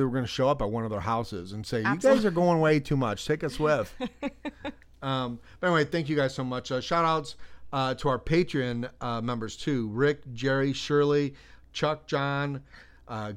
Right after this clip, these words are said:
Speaker 1: Gary, Suzanne, Brad, Bill, Nick, Helene, Mike, and our newest Patreon, Jacqueline, who wrote us the sweetest message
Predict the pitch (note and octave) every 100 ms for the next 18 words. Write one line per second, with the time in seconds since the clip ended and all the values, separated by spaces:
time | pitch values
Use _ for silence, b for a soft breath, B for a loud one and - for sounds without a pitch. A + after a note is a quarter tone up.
0 | - D#3+ E3 D#3+ D#3+ E3 - C3 B2 C#3
1 | C#3+ C#3+ C#3+ B2 A#2+ B2+ C3 C3+ B2+ G#2+
2 | - C3 C3+ C#3+ D3+ - G#2 A#2+ D#3+ -
3 | - b b b b B2 B2 B2+ C3+ D#3+
4 | E3+ - - A#2+ A#2 B2+ E3+ - - -
5 | C3+ C3+ F#3+ G#3+ - D#3+ C#3+ D3+ D3+ D3
6 | b b b - A2+ C#3+ D3+ D#3 - A#2+
7 | A2+ B2 C3+ C#3+ D3 D3+ D3 - b b
8 | b - - B2 C3 - - - - D3+
9 | G3 F#3+ G3+ F#3 - - - b b b
10 | C#3+ D3 C#3+ C#3 G2+ F#2+ A#2 -